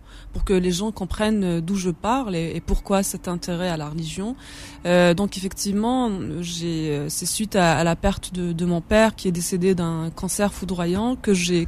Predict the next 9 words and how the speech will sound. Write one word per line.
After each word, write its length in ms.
commencé 500
à, 320
j'ai 160
eu, 300
j'ai 100
ressen-, 340
ressenti 520
le 40
besoin 440